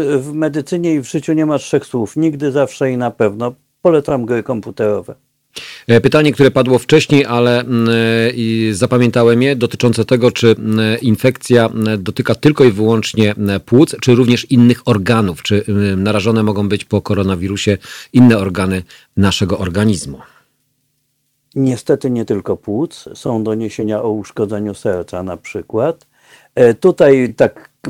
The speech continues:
Speaker 1: pani Katerina, e, dosyć frywolnie, e, uspokaja jednego pana, że to płuca, inny organ
Speaker 2: Inny
Speaker 1: będzie
Speaker 2: organ działa,
Speaker 1: sprawny.
Speaker 2: tak.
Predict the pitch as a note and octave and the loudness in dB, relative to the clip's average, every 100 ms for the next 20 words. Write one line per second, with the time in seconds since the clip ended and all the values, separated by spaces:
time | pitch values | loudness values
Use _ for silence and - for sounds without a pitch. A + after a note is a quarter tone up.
0 | - B2+ A#2+ A#2+ - A#2+ C3+ C#3 C3 A#2 | -2 0 0 -2 0 2 2 0 -4 -2
1 | A2+ A2+ A2+ A2+ A2+ A2 A2 - G#2 - | -2 -4 -4 -2 -2 -2 -4 -6 -10 -4
2 | A2+ G#2 B2 B2 A#2 A2+ A2+ A2 _ - | -2 2 2 2 -2 -4 -6 -8 _ -20
3 | _ B2+ B2 B2+ - C3 G#2 - B2 A#2 | _ 0 0 -2 -2 0 0 2 4 4
4 | A2+ A2 A2+ A2 G#2+ A#2 A2+ A2+ G2 A2+ | 2 -2 -4 -2 0 0 0 0 0 0
5 | G#2+ G#2+ E2+ - G#2+ - C#3 D3 D3 C3 | 0 0 -2 0 0 0 -4 -2 0 0
6 | A#2 A#2+ A#2 A#2+ A2+ A2 A2 D3 C3+ B2+ | 0 -4 -4 -2 -2 -2 0 2 4 4
7 | B2 A#2 A2+ G2+ F#2+ E2+ A2 G#2 G#2+ - | 2 2 0 0 0 -2 -2 -4 -6 -6